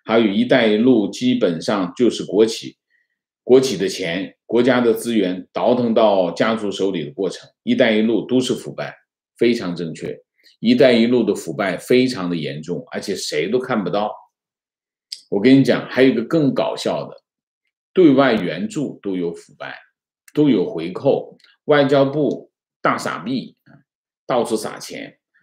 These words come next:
你以为光，他光撒钱？为什么外交部那么喜欢去支援第三世界国家，能够拿回扣的？啊，其实你想一下，中国已经腐败到一个这样的地步，就连这种事情他都要腐败，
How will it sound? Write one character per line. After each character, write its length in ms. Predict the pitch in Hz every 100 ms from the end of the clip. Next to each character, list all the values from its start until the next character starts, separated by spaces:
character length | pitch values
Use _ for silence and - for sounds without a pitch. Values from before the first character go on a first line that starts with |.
| _ _ _ _
你 140 | 110
以 60 | 123
为 120 | 110
光， 200 | 110 110
他 120 | - 110
光 240 | 117 117
撒 200 | - -
钱？ 200 | - -
为 160 | 147 165
什 120 | 127
么 120 | 117
外 180 | 127 120
交 140 | 123
部 160 | 110 123
那 100 | 139
么 140 | 135
喜 160 | - 87
欢 160 | 95 98
去 140 | 98
支 260 | - 110 104
援 280 | 90 92
第 140 | 92 104
三 220 | 107 101
世 120 | 101
界 140 | 90 85
国 200 | 71 73
家， 260 | 73 64 - _ _ _ _ _ _ _ -
能 180 | 90 110
够 120 | 120
拿 180 | 87 104
回 220 | 101 90
扣 300 | - 123 87
的？ 260 | - - _ _ _ _ _ _ -
啊， 200 | - -
其 140 | -
实 60 | 120
你 120 | 135
想 320 | 151 120 104
一 20 | 110
下， 380 | 131 110 107 -
中 260 | 196 190
国 160 | 151 151
已 100 | 117
经 220 | 120 143
腐 200 | 139 92
败 200 | 127 127
到 240 | 123 117 113
一 80 |
个 100 | 113
这 160 | 113 185
样 160 | 143 104
的 80 |
地 220 | 90 92 78
步， 260 | 82 - _ - _
就 160 | - 165
连 260 | 120 127
这 160 | - 226
种 340 | - 98 82
事 280 | - - 120
情 240 | - 82 78
他 120 | 92
都 140 | 85
要 100 | 98 -
腐 200 | - -
败， 200 | 76